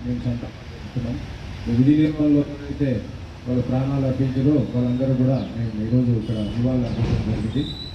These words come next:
ఈ కార్యక్రమానికి వచ్చేసిన మీడియా మిత్రులు అందరికీ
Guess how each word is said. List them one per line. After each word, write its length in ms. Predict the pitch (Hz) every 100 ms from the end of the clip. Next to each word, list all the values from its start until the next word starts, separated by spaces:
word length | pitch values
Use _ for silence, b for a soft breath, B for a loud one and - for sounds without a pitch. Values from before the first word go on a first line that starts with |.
| - 127
ఈ 40 |
కార్యక్రమానికి 720 | 123 127 139 147 147 131 127
వచ్చేసిన 400 | 123 135 123 131 113 98 -
మీడియా 220 | 120 131 127
మిత్రులు 440 | 123 120 123 143 - - - - -
అందరికీ 480 | 117 127 127 127 107